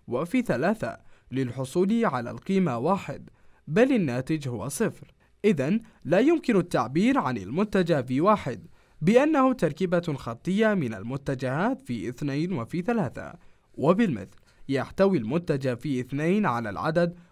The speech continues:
واحد في الموضع الرابع. ولماذا ذلك الموضع بالتحديد؟ لأنه مرتبط بالمتغير الرابع إكس أربعة. يحتوي المتجه على القيمة واحد في الموضع الرابع،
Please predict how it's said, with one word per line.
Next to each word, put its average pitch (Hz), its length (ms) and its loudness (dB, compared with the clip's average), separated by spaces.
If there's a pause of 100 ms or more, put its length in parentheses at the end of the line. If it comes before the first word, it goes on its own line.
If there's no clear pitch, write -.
واحد 131 520 -2
في 127 100 -6
الموضع 135 440 -4
الرابع. 175 520 -2 (300)
ولماذا 190 640 4
ذلك 113 400 -6
الموضع 165 440 0
بالتحديد؟ 175 840 -4 (400)
لأنه 262 520 4
مرتبط 190 640 -2
بالمتغير 127 760 -4
الرابع 170 520 0 (320)
إكس 113 320 -6
أربعة. 135 640 -4 (300)
يحتوي 240 460 2
المتجه 175 540 2
على 123 280 -2
القيمة 151 500 0 (240)
واحد 190 480 0
في - 100 -6
الموضع 147 500 -2
الرابع، 127 520 -4